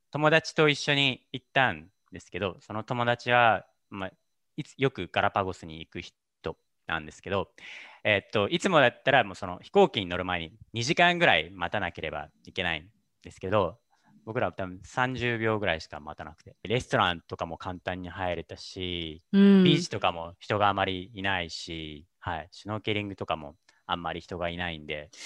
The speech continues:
Speaker 1: はい。多分普段、普通だったらもっとパーティー、パーティーだと思うんですけど、
Speaker 2: うん。
Speaker 1: でも静かなガラパゴスで、なんか自然で。
Speaker 2: えー、いいな。
Speaker 1: <laughs> はい、すごく良かったです。はい。
Speaker 2: うんうんうん。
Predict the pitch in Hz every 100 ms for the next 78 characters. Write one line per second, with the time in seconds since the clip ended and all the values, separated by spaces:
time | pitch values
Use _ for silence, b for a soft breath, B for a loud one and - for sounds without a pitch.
0 | B B B 92 82 - - 196 135 233
1 | 254 190 123 104 104 - 196 214 208 208
2 | - 104 107 - - - 131 135 - 107
3 | - 123 113 - 90 82 80 78 _ 101
4 | 92 87 110 95 78 - 95 95 - _
5 | - 220 226 196 165 101 90 82 - -
6 | - 113 98 76 71 - 90 82 87 82
7 | 80 - 90 _ _ - - 110 190 208
8 | 240 262 269 254 247 240 226 233 226 -
9 | - - - - - 233 262 254 220 -
10 | - 98 - 143 156 - 107 101 104 92
11 | 92 90 - 85 82 - _ - 196 202
12 | 196 185 190 190 196 185